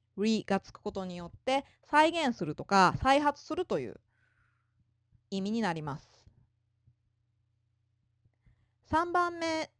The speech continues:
に大事な接頭辞としては、Xというものがあります。このXというのは外へ、outという意味になります。例えば、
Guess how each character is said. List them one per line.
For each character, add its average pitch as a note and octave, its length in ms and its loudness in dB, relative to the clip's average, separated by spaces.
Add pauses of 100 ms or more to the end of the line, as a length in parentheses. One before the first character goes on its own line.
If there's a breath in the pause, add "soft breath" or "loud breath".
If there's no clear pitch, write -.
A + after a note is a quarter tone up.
(320)
に C4+ 180 -10
大 A#3 260 0
事 A3 100 -8
な A3+ 320 -4
接 G3+ 140 -4
頭 G3 280 -6
辞 F#3+ 140 -12
と G3 140 -8
し - 120 -14
て G3+ 160 -4
は、 A3 380 4 (440)
X - 340 0 (1800)
と A3 120 -2
い G#3+ 80 -2
う G3 40 -4
も F#3+ 100 -6
の F#3+ 120 -6
が E3 100 -6
あ D3+ 40 -6
り C#3 80 -10
ま C#3 140 -12
す。 - 80 -20
こ - 60 -10
の B3 80 -8 (100)
X - 360 0
と F#3+ 80 -4
い F#3 80 0
う F#3+ 60 -6
の F#3+ 100 -6
は A3+ 180 -2
外 B3+ 380 -4
へ、 B2+ 140 -6 (420)
out A3 280 0 (600)
と B3+ 120 -6
い C#4 200 -2
う C4 80 -6
意 A#3+ 100 -6
味 A3 80 -4
に A#3+ 140 -6
な F#3 100 -4
り E3 80 -10
ま D#3 160 -10
す。 - 180 -20 (400 soft breath)
例 F#4+ 100 4
え E4+ 40 0
ば、 D4+ 340 6